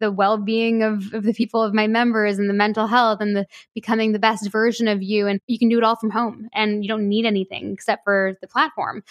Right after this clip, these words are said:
So that was something, like, you know, when it comes to business, you really just wanna think of what the customer needs before what you necessarily want. Like, o-, obviously you need to do something that you want, but what the customer wants is more important than anything. So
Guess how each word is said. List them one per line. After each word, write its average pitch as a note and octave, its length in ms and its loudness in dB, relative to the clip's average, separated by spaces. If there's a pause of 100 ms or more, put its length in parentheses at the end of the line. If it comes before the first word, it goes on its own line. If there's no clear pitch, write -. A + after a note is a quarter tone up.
(180)
So A#3+ 180 -2
that B3+ 160 2
was C#4 100 -2
something, C4 280 -2
like, A#3 180 -2
you B3+ 240 -2
know, B3 140 0
when B3 160 -2
it B3 80 -10
comes C4+ 220 0
to B3+ 60 -8
business, B3 440 0
you A#3 100 -2
really A#3 240 0
just A3+ 160 -6
wanna A3+ 160 2
think A3+ 260 -2
of G#3+ 200 0
what G#3+ 320 0 (260)
the A3+ 80 -2
customer A3+ 560 0
needs G#3+ 640 0 (120)
before A3+ 360 0
what G#3+ 200 -2
you G#3+ 180 -2
necessarily G3+ 1080 0 (140)
want. G#3+ 420 0
Like, A#3 120 0
o-, A#3 160 4
obviously C4 420 0
you B3+ 80 2
need B3 140 0
to A#3 80 -4
do G#3 160 0
something A#3 180 -4
that G#3+ 120 -4
you G3+ 120 -2
want, G3 240 2
but A3 140 -2
what A#3 160 2
the C4 80 -2
customer C#4 560 -2
wants C#4+ 320 2
is G#3+ 100 -6
more G#3+ 160 0
important G#3 480 -2
than G3+ 140 0
anything. A3 560 0
So G#3 260 0